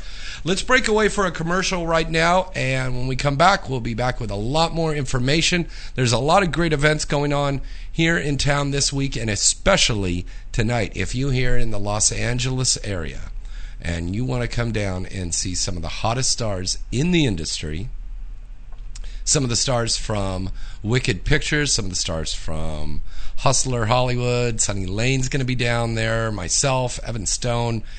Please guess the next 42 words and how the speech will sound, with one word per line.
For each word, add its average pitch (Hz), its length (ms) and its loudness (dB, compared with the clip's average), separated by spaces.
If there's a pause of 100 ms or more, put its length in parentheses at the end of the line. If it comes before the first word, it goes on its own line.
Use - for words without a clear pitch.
(220)
It's 127 180 0
a 120 60 2
big 139 380 2
event 104 500 -2 (380)
that 104 140 0
we're 104 140 2
doing, 104 540 -2
uh, 90 260 -2
for 92 260 -2
a 87 80 0
benefit 82 800 4 (1200)
for 90 220 -4
the 82 100 -4
Free 131 260 -2
Speech - 360 -2
Coalition, 78 640 -4
and 82 160 -4
that's 92 200 -4
going 92 200 -2
to 87 60 -4
be 80 180 -6
tonight 107 840 -2 (460)
at 82 280 -4
the 78 100 -2
Whiskey 135 800 -2
A 104 100 -2
Go 113 220 0
Go 78 280 -2
on 73 180 -4
the 76 60 -4
Sunset 107 460 0
Strip. - 360 -4
That's 73 220 -6
right 87 160 0
on 85 140 0
the 80 60 2
corner 92 360 2
of - 160 -4
Sunset - 520 0
and 71 140 -4
San 87 360 -2
Vicente. - 560 6